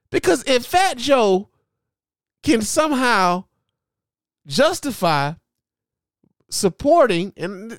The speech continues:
I, I, I hear him, I hear him when he says, "Yo, I'm not gonna vote for Donald Trump, but I am gonna put some dollars in his pocket to kinda help him along with his insurrection shit."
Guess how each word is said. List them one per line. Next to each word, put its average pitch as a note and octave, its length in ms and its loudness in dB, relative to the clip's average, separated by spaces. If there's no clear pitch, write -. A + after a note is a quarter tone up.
I, C3+ 520 -8
I, A3+ 120 2
I A3 40 2
hear C4 260 0
him, E3 300 -2
I F#3 180 0
hear B3 220 -2
him G#3 80 0
when F3+ 100 -2
he D#3+ 80 0
says, D3+ 300 -2
"Yo, F3+ 200 2
I'm G#3+ 160 2
not G3 140 0
gonna E3+ 200 2
vote G3 280 4
for D3+ 140 -6
Donald A#2+ 320 -4
Trump, A2 300 -8
but G#3 100 2
I C4+ 160 2
am C4 80 0
gonna G#3+ 140 -2
put G#3 180 2
some C#3+ 220 -8
dollars E3 420 0
in C#3+ 100 -2
his C3 140 -6
pocket E3 340 -2
to C3+ 60 -6
kinda C#3 280 -4
help D3 340 2
him C3+ 240 -4
along C#3+ 420 0
with C#3 80 -2
his C3+ 180 -2
insurrection C3 600 0
shit." G#2+ 340 -8